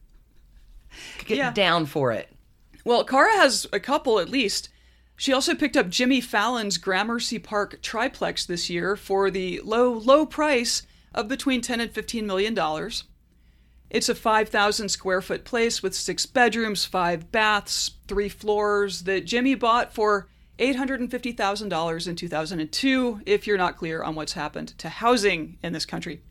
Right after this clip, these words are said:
Speaker 1: Wow.
Speaker 2: So there are a bunch of YouTube clips of interviews and such with Cara that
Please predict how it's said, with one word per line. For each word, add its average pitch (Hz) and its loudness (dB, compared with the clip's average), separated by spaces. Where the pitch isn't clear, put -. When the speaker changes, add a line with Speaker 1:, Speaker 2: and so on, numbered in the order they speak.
Speaker 1:
Wow. 123 -4
Speaker 2:
So 262 4
there 330 6
are 311 8
a 208 6
bunch 220 0
of 214 -2
YouTube 214 -4
clips 220 -2
of 190 0
interviews 202 -2
and 202 -2
such 196 -2
with 185 -4
Cara 180 2
that 170 -2